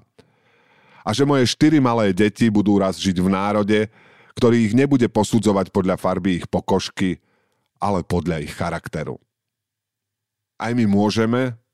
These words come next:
a mali by sme mať svoj sen. Sen o tom, že sa budeme vždy približovať k slobodnému životu v krajine, v akej sa bude rešpektovať láska, spravodlivosť, pravda a česť.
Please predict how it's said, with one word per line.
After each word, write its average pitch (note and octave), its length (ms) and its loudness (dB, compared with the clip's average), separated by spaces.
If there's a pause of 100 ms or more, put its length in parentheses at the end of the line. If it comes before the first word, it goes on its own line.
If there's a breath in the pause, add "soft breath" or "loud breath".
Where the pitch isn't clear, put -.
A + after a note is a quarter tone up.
(240)
a A2+ 80 -2
mali A#2+ 320 2
by G2 80 0
sme F2+ 240 -2
mať E2 160 -6
svoj E2+ 240 -6
sen. D#2+ 400 -8 (960 soft breath)
Sen D3+ 320 0
o D3+ 80 2
tom, D3+ 240 0
že C3+ 80 2
sa C3+ 160 0
budeme C3 320 2
vždy G2+ 320 2
približovať A2+ 640 2
k - 80 -10
slobodnému G2 560 2
životu F2+ 400 0
v - 80 -12
krajine, G2 480 0
v F2+ 80 0
akej F#2+ 160 -2
sa F#2 160 -2
bude F2 240 -2
rešpektovať F2 640 -4
láska, G2+ 640 -2
spravodlivosť, E2+ 960 -4 (240)
pravda E2 480 -4
a D#2+ 80 -8
česť. - 560 -10